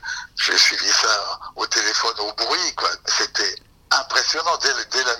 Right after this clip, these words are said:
les minutes qui ont suivi le coup de sifflet final, c'était incroyable. Le, le, la, la rumeur et le bruit, le vacarme qui est monté petit à petit dans Dakar, c'est, ça a été,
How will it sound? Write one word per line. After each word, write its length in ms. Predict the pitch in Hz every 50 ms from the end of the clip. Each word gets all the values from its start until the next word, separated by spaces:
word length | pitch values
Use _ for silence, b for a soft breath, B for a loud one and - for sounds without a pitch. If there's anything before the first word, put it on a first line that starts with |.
| - - - - -
les 80 | - -
minutes 360 | - - - 156 156 151 -
qui 120 | - -
ont 80 | 117 107
suivi 240 | - - 107 104 107
le 60 | 104
coup 180 | - - 101 101
de 200 | - - 104 98 - - B B B B B B
sifflet 300 | - - - - - 107
final, 300 | - - - 139 147 151 147 -
c'était 260 | - - - - - - _ -
incroyable. 840 | - - 147 - - - - 127 127 127 151 143 127 117 - - - - B B B B B B B B -
Le, 80 | -
le, 160 | - - - - - - B B B B B B - -
la, 120 | 95 -
la 160 | - - - - -
rumeur 580 | 107 123 139 139 143 147 147 139 131 123 107 104
et 120 | 104 104 101
le 220 | 104 - - 104 104
bruit, 260 | 120 123 - - 117 -
le 260 | - 87 87 - 127
vacarme 380 | 139 - - - 143 131 -
qui 140 | - - -
est 80 | 107 104 -
monté 300 | 123 135 131 - - 139
petit 300 | - - - - - -
à 60 | 113 110
petit 200 | - - - -
dans 120 | - 95 92
Dakar, 460 | - - - - - 131 143 143 131
c'est, 420 | - - - - - - - - - - _ B B B B B B B B -
ça 180 | - - -
a 40 | -
été, 200 | - - - 120